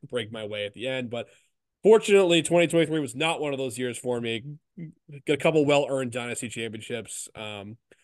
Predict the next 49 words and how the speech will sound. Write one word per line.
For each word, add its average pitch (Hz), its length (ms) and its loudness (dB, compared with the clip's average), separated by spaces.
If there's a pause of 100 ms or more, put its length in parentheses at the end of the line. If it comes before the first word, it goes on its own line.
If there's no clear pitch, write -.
so - 100 -10
that, 156 140 2
that, 151 260 2
that 147 140 2
was 123 140 -4
really 127 200 -2
good 113 220 -4
to, 113 180 -2
really 123 220 -4
good 107 240 -8
to, 104 260 -8 (120)
to 120 100 -10 (120)
have, 127 140 -6
see 135 120 -6
that 117 100 -8
hard 113 200 -6
work 113 200 -10
pay 123 160 -4
off. 139 260 -2
But, 123 220 -2 (400)
you 135 80 -2
know, 151 100 4
we'll, 160 300 6
we'll 175 100 6
continue 190 400 2
putting 175 240 0
that 156 180 0
work 151 240 -2
in, 139 420 -4
um, 123 500 -4
you 135 60 -12
know, 131 120 4
right 156 160 4
away. 156 240 6
I 120 60 0
mean, 120 100 -8
that, 127 140 -4
that 131 160 -4
starts 135 500 0 (300)
really, 131 340 0
you 123 80 -6
know, 117 140 -4
this 131 180 -4
week, 151 260 0 (440)
trying 143 180 0
to 127 100 0
get 123 200 -6
those, 123 240 -2
uh, 120 320 0